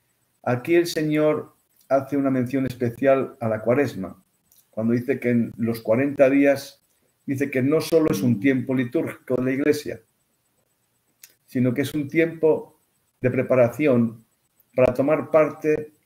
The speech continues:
plenamente en la resurrección y en el triunfo del Señor. En su reino, dice, que se ha de realizar en nosotros. Finaliza con claridad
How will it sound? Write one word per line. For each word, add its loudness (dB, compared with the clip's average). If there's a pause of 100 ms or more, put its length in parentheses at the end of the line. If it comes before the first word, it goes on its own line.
(400)
plenamente 0 (380)
en 0
la 4
resurrección -2 (720)
y -2
en 2
el -4
triunfo -4
del -4
Señor. -4 (2000)
En -2
su -6
reino, 0
dice, -6 (460)
que -2
se 2
ha 2
de -2
realizar -4 (100)
en -4
nosotros. -6 (1120)
Finaliza 2
con 0
claridad 6